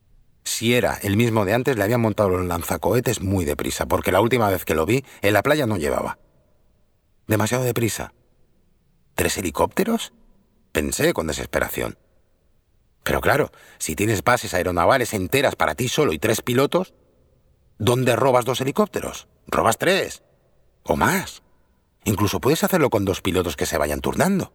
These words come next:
Llegamos a la casa. Desde ahí arriba vimos cómo los hombres retornaban con sus vehículos a inspeccionar el incendio. Eran solo tres. Uno con el todoterreno de paseos y excursiones Chachalacas, que casi nos cazó en la playa.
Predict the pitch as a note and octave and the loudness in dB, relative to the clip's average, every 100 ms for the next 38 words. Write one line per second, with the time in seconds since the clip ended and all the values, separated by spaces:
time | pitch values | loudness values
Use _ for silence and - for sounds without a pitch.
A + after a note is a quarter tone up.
0 | _ _ _ _ _ _ _ _ _ _ | _ _ _ _ _ _ _ _ _ _
1 | _ _ _ _ _ _ _ _ - A#2 | _ _ _ _ _ _ _ _ -2 0
2 | A#2+ F2+ - - - - - - _ _ | 0 -2 -4 -6 -6 -8 -10 -20 _ _
3 | _ _ _ _ _ _ _ _ - G#2+ | _ _ _ _ _ _ _ _ -2 0
4 | A#2+ C3 E3 E3 F3+ D#3+ F3 E3+ - D#3 | 2 4 4 4 4 4 4 0 0 2
5 | B2+ - D#3 D#3 B2+ A2+ G2+ A#2+ A2+ E2+ | 2 2 2 2 0 0 2 2 2 0
6 | F2 G2 G2+ F2+ A#2 D3+ F#3 - - A2+ | -4 -4 -2 0 2 2 0 0 0 2
7 | G#2+ G2 A2 - A2 A2+ G#2 F2 D2 C2 | 0 0 -2 -2 0 2 0 -2 -6 -6
8 | A#1+ A1+ - _ _ _ _ _ _ _ | -6 -10 -12 _ _ _ _ _ _ _
9 | _ B2 B2+ G2 D2 C#2 G#2+ - - _ | _ 0 2 0 -2 0 0 -2 -10 _
10 | _ _ _ - A2 A2+ G2+ F#2 F2 E2+ | _ _ _ 0 2 2 2 0 0 0
11 | E2 E2 F2 A2+ G#2+ G#2 F2 - A2+ G#2 | 0 0 0 0 0 0 -2 -2 -2 0
12 | F#2 - F2+ - A2 G2+ - F#2+ F#2 A2+ | -2 -2 -4 0 0 0 -2 -2 0 2
13 | C#3 E3+ E3 E2 D#2 D2 D2+ C#2+ E2 D2+ | 2 0 -2 -4 -2 -4 -4 -6 -4 -4
14 | - F2+ A2 G2 C3 D#3 F#3 | -2 0 2 2 2 0 -2